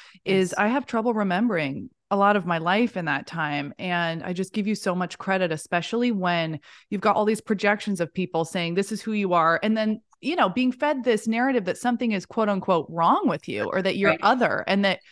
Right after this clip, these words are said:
Speaker 1: people don't understand you. Um, and that ostracis-, ostracization, I think that's the <laughs> word that happens when we feel separate. So
Speaker 2: Mm-hmm.
Speaker 1: what started to, when did you have this, like, light bulb moment that's like,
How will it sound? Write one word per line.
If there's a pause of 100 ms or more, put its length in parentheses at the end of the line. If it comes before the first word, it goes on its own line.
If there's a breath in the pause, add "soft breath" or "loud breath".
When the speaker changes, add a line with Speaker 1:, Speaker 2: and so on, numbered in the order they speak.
(140 soft breath)
Speaker 1:
people
don't
understand
you. (420 soft breath)
Um,
and
that
ostracis-, (200)
ostracization,
I
think
that's
the
<laughs>
word
that
happens
when
we
feel
separate. (340 loud breath)
So
Speaker 2:
Mm-hmm.
Speaker 1:
what (180)
started
to,
when
did
you
have
this,
like,
light
bulb
moment
that's
like,